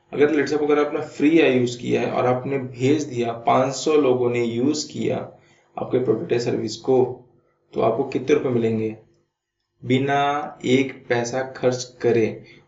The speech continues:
और ये आज नहीं होगा, मतलब एक बार नहीं है, ये जब तक आप ईमेल भेजते जाएंगे, जब तक आप कोई नया प्रोडक्ट सर्विस लाते जाएंगे, तब तक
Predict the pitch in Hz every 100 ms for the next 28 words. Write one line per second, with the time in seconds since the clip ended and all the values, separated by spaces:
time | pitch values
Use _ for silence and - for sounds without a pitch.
0 | - 123 160 - 123 127 123 147 165 143
1 | 123 113 117 127 - - - - 127 135
2 | 143 139 143 120 110 117 123 131 139 151
3 | 175 - - _ - 127 127 190 180 156
4 | 151 147 143 127 120 - 123 117 113 113
5 | 101 - - - - - 147 - 139 123
6 | 123 - 113 117 123 113 - - 104 113
7 | 110 131 123 110 107 - - 127 127 -